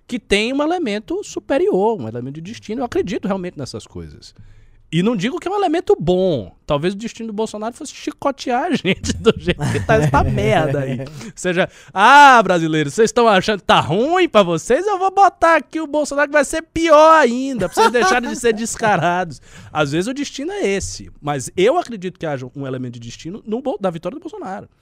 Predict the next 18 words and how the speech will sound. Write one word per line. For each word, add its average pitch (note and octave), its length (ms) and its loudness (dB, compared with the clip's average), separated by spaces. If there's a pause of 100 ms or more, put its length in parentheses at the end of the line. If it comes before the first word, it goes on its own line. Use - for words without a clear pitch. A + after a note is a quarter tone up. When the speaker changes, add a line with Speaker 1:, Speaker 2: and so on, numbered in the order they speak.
(580)
Speaker 1:
Então, A#3+ 220 -2
se F4+ 120 -2
o F4+ 60 2
Dória C4 240 2
conseguir F#3+ 320 -8
fazer D3+ 280 -6
tudo, E3 540 -6 (360)
talvez G#3 320 4
eu - 40 -6
me F4+ 80 -4
convença C4+ 440 -8
que F4+ 360 -6
o C3 140 -10
Dória D#3+ 240 -2
é - 20 2
outro A3 220 -2
caso C4 240 -8
disso. F#2 300 -16